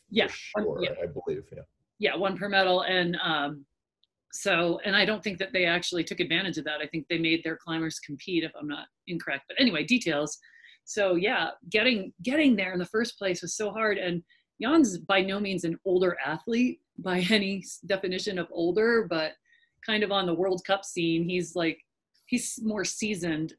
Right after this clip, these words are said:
Speaker 1: than, say, Brooke <laughs> and some of the younger climbers.
Speaker 2: Yeah, I mean, I think Basa Mawem is the oldest. I think he's thirty-five.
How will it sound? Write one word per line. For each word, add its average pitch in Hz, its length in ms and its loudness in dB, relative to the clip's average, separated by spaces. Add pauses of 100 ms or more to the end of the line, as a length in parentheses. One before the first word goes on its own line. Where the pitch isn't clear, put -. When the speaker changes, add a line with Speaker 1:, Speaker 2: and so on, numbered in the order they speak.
Speaker 1:
than, 170 240 -2
say, 156 640 -2 (800)
Brooke 185 340 2 (320)
<laughs> - 380 -14
and 180 520 0 (880)
some 226 100 -2
of 196 60 0
the 190 60 2
younger 175 300 -2
climbers. - 460 -8 (680)
Speaker 2:
Yeah, 139 260 10
I 139 80 10
mean, 131 280 2
I 127 60 4
think 151 260 -2
Basa 131 720 6
Mawem 117 500 4
is 98 140 -2
the 101 140 0
oldest. 113 460 4
I 107 60 0
think 117 160 -4
he's 123 320 -4
thirty-five. 104 1200 -2